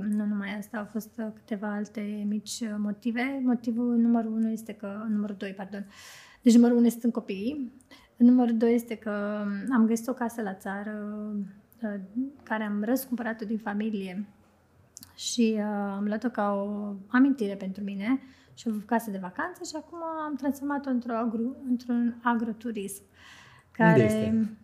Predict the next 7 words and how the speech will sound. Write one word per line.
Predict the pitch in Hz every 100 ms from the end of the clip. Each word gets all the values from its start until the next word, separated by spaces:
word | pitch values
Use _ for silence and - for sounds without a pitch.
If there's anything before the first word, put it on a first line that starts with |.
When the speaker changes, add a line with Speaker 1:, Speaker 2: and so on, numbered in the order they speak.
| - _
Speaker 1:
este | 277 285 285
în, | 262 254 254 247
uh, | 240
comuna | 254 269 269 220
Băla, | 214 240 240 320 359 370 - _ _
județul | 233 233 247 247 226
Mureș, | 247 330 381 381